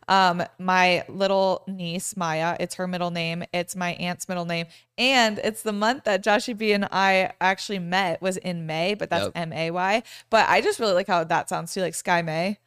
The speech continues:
Speaker 1: I just think it's a cute
Speaker 2: I actually
Speaker 1: middle
Speaker 2: thought
Speaker 1: name.
Speaker 2: about a <laughs> funny situation the other day. I don't even, I don't even wanna say it.
Speaker 1: What? Now you have to.
Speaker 2: <laughs> Well, okay, so I, I'm just, I'm gonna expose a little bit.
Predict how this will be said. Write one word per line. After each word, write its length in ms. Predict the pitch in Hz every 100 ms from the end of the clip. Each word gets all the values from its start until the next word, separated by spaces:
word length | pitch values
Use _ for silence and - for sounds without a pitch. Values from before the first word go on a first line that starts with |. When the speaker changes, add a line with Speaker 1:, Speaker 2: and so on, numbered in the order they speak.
| _ _ _
Speaker 1:
I 120 | - 185
just 120 | 180
think 120 | 170
it's 100 | 165
a 60 | 170
cute 180 | - 151
Speaker 2:
I 80 |
actually 200 | 135 151
Speaker 1:
middle 80 | 151
Speaker 2:
thought 80 | 131 120
Speaker 1:
name. 40 |
Speaker 2:
about 220 | 120 120
a 100 | 117
<laughs> 140 | - -
funny 240 | 151 139
situation 1000 | - - 165 - 135 117 117 120 131 123
the 60 | 113
other 140 | 113
day. 160 | 110 - - -
I 100 | 139
don't 120 | 139
even, 120 | 117 107
I 140 | 107 135
don't 100 | 113
even 100 | 107
wanna 180 | 135
say 340 | 139 - 135 120
it. 80 | 120
Speaker 1:
What? 420 | 262 381 247 247
Now 80 | 214
you 180 | 233 226
have 300 | 277 262 285
to. 320 | - - 185 - _
Speaker 2:
<laughs> 420 | 285 339 339 285 180
Well, 300 | 202 196 190
okay, 380 | 185 180 156 131
so 400 | 139 175 151 139 - _ _ _ -
I, 180 | 143 160 151 196
I'm 100 | 214
just, 260 | 175 143
I'm 140 | 151 175
gonna 140 | 156
expose 360 | 139 - 135 120
a 60 |
little 180 | 123 113
bit. 240 | 107 98